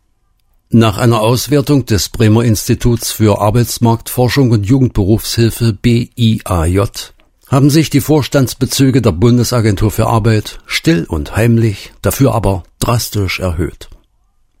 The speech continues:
So sind die Bezüge zwischen zweitausendfünf und zweitausendvierzehn um neunzig Komma zwei Prozent auf insgesamt rund achthunderteinundsiebzigtausend Euro gestiegen.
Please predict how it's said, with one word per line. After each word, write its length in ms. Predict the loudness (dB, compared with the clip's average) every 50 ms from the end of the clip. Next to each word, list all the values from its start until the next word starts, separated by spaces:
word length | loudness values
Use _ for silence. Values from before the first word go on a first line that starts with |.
| _ _ _
So 360 | -4 -2 0 2 2 2 2 2
sind 220 | 2 0 0 0
die 60 | 0
Bezüge 500 | 0 0 -2 0 0 0 2 2 2 0
zwischen 380 | 0 0 -2 0 0 0 0 0
zweitausendfünf 960 | 0 2 2 2 2 2 0 0 2 2 0 0 0 0 0 0 0 0 -2
und 160 | -2 -2 -2
zweitausendvierzehn 1080 | 0 0 0 0 0 0 0 0 0 -2 -2 0 0 -2 -2 -2 -2 0 0 0 0
um 280 | 0 0 0 0 -2 -2 0
neunzig 680 | 2 4 4 4 2 0 -2 -2 -2 -2 -2 -2 -2
Komma 300 | -4 -2 0 0 0 -2
zwei 280 | -2 -2 -2 0 0 0
Prozent 680 | -2 -2 -4 -4 -4 -4 -4 -4 -4 -4 -4 -6 -10 -20 _ _ _ _ _ _ _ _ _ _ -6
auf 120 | -2 0
insgesamt 600 | 0 0 0 0 2 2 4 4 2 2 0 0
rund 300 | 0 2 2 2 0 -4 -6
achthunderteinundsiebzigtausend 2000 | -6 -6 -6 -6 -6 -4 -2 0 2 2 2 0 -2 -2 -2 0 2 2 2 2 0 0 -2 -2 -4 -4 -4 -4 -4 -4 -4 -4 -2 0 0 0 0 -2 -2 -2 -2 -4 -8 _
Euro 480 | -4 -2 -2 -2 0 -2 -4 -4 -4 -8 -8
gestiegen. 540 | -6 -6 -6 -4 -6 -8 -8 -8 -10 -12 -12